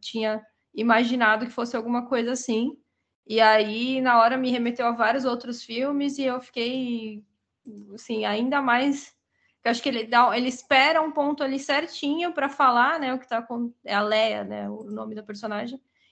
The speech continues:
E a gente, e eu acho que dá pra, dá pra se apegar muito nela, assim, porque ela é uma personagem incrível, é uma pessoa incrível, aparentemente.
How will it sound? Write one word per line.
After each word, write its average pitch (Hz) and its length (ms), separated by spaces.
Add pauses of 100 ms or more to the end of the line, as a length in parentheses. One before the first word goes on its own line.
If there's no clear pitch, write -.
E 233 80
a - 40
gente, 262 300
e 240 100
eu 247 80
acho 254 180
que 277 80
dá 254 120
pra, 254 260
dá 240 120
pra 262 80
se 277 120
apegar 262 300
muito 285 400
nela, 196 360
assim, 208 260
porque 240 140
ela 208 120
é 220 40
uma 226 80
personagem 220 520
incrível, 254 560 (260)
é 214 100
uma 233 120
pessoa 247 380
incrível, 247 380
aparentemente. 214 720